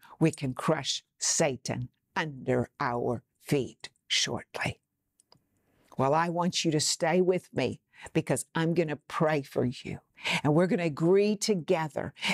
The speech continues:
and acknowledge together that wonderful peace, that conquering peace, that annihilating of the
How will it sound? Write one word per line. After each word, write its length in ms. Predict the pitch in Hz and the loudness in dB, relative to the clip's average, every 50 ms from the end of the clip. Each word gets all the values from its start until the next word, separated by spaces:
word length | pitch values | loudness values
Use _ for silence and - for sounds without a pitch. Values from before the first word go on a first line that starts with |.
| - - | -2 -2
and 140 | 180 185 | 0 0
acknowledge 920 | 170 156 147 165 165 180 185 214 220 226 247 262 262 262 220 - - - - | 0 0 0 2 4 4 4 4 4 4 2 2 2 0 0 -2 -4 -2 -2
together 640 | - - 240 202 190 - 226 220 220 190 - - - - - - - - _ _ _ _ _ _ _ _ _ _ _ _ _ _ _ _ _ _ _ _ _ _ _ _ _ _ _ _ _ _ _ _ _ _ _ _ _ | 0 0 2 0 2 0 0 -2 -2 -6 -10 -14 -14 -10 -10 -10 -10 -10 _ _ _ _ _ _ _ _ _ _ _ _ _ _ _ _ _ _ _ _ _ _ _ _ _ _ _ _ _ _ _ _ _ _ _ _ _
that 180 | - 180 - - _ _ _ _ - | -2 -2 -2 -2 _ _ _ _ -2
wonderful 720 | - 196 226 214 170 156 - - - - - - 131 - - | 0 0 0 0 -2 -4 -8 -14 -14 -12 -8 -8 -8 -8 -8
peace, 640 | - - 151 - - - - - - - - - - _ _ _ _ _ _ _ _ _ _ _ _ _ _ _ _ | -12 -16 -12 -6 -4 -2 0 0 0 0 -2 -4 -6 _ _ _ _ _ _ _ _ _ _ _ _ _ _ _ _
that 180 | - 180 - - _ | -2 -2 -2 -2 _
conquering 760 | - - 233 233 220 220 208 - - - - - - - - - | -4 0 0 0 0 0 -6 -6 -6 -6 -6 -6 -10 -10 -14 -8
peace, 640 | - - 113 - - - - - - - - - - - _ _ _ _ _ _ _ _ _ _ _ _ _ _ _ _ _ _ _ _ - - - - - - - - | -4 -4 -4 -2 -2 -2 0 0 0 0 -2 -4 -6 -10 _ _ _ _ _ _ _ _ _ _ _ _ _ _ _ _ _ _ _ _ -18 -14 -12 -10 -10 -10 -8 -2
that 200 | - 185 185 165 - _ | 0 2 2 0 -2 _
annihilating 1200 | - 175 175 170 175 185 196 202 220 233 233 233 233 214 202 196 190 180 175 170 165 160 160 160 - | 0 2 2 4 4 4 4 4 4 4 4 2 2 2 2 2 2 2 2 0 -2 -2 -4 -2 -2
of 160 | - 165 131 | -2 -2 0
the 180 | - 170 165 - | 0 0 0 0